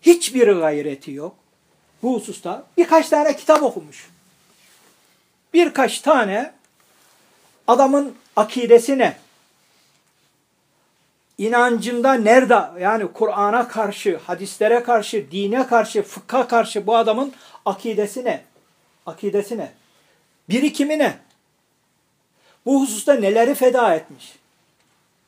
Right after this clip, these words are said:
Ne kadar ömür tüketmiş? Hiç.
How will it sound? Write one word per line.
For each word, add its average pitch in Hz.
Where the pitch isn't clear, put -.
Ne 214
kadar 269
ömür 247
tüketmiş? 190
Hiç. -